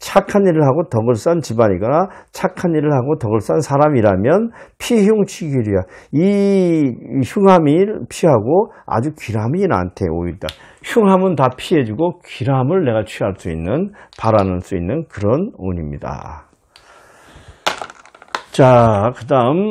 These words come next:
음, 소띠 가겠습니다. 본월 운수 불가운길이야. 아, 본월 운수. 아, 이달은 뭐 말해 뭐라 하냐. 안 좋다. 불가운길이야. 불가운길 좋지 않다. 본월 운수. 유희유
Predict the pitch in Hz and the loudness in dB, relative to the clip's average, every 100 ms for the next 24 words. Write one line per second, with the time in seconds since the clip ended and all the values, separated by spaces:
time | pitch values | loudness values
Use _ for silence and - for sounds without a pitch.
0 | - 123 123 113 107 117 175 202 185 202 | -4 -2 -2 -2 -4 -6 -6 -8 -6 -6
1 | 190 _ 190 131 143 202 196 110 110 - | -6 _ -2 0 2 0 -2 -4 -6 -6
2 | 107 95 85 - 127 180 220 220 170 180 | -2 -2 -4 0 4 6 6 6 2 0
3 | 185 147 165 151 135 120 110 107 104 156 | 0 -2 0 0 0 0 -2 -4 0 0
4 | 196 160 147 127 120 - 92 90 90 95 | 0 -2 -6 -6 -8 -8 -6 -6 -6 -8
5 | - 135 175 180 123 113 123 117 101 160 | -2 2 2 2 0 -2 -2 -2 0 -2
6 | 226 _ _ _ - 101 101 139 156 180 | -4 _ _ _ -6 -2 -2 -2 2 4
7 | 165 113 131 113 127 185 160 135 156 165 | 2 0 0 2 4 6 4 4 2 2
8 | 131 101 117 147 147 113 117 101 104 135 | 2 2 0 -2 0 0 0 -2 -4 -2
9 | 107 92 98 110 - 113 135 143 107 107 | -2 -4 -6 -10 -10 -6 0 2 0 -4
10 | 135 131 135 - 139 - - 95 85 85 | -4 0 0 0 -6 -6 -8 -6 -8 -10
11 | 90 82 _ _ _ _ _ _ _ _ | -14 -16 _ _ _ _ _ _ _ _
12 | - 165 214 208 233 220 196 196 196 180 | 4 6 8 6 4 6 6 8 6 6
13 | 170 156 | 6 4